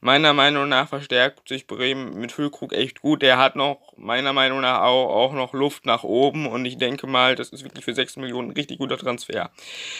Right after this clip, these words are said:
Des Weiteren hatte der VfL Wolfsburg Kevin Mbabu von den Young Boys Bern verpflichtet für etwas unter zehn Millionen Euro. Meiner Meinung nach ein richtig guter Rechtsverteidiger, mit dem, mit dem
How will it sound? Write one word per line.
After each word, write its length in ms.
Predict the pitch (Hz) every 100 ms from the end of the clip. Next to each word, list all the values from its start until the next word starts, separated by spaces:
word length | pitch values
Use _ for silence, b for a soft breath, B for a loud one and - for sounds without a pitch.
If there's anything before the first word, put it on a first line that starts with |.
| B B
Des 160 | 135 139
Weiteren 460 | 143 147 165 156
hatte 160 | 143 147
der 120 | 143
VfL 460 | - 143 147 113 127
Wolfsburg 500 | 135 156 - 147 147
Kevin 440 | 151 147 151 147 -
Mbabu 680 | 131 120 135 147 127 131 135
von 200 | - 123
den 160 | 123 -
Young 360 | 113 120 139
Boys 320 | 127 123 - 107
Bern 240 | 123 123 -
verpflichtet 500 | 131 127 123 123 -
für 100 | 98
etwas 240 | - 123
unter 260 | 127 123 -
zehn 220 | 117 117
Millionen 360 | 113 107 107
Euro. 420 | - 92 110 127 107
Meiner 320 | 117 123 123
Meinung 220 | 120 117
nach 80 | 117
ein 140 | 95
richtig 340 | 123 156 147 143
guter 260 | 135 120
Rechtsverteidiger, 760 | 113 - - 120 123 123 117 117
mit 160 | 120
dem, 200 | 120 120 120 B B B B B B B B B
mit 180 | 113 -
dem 460 | 143 143 143 131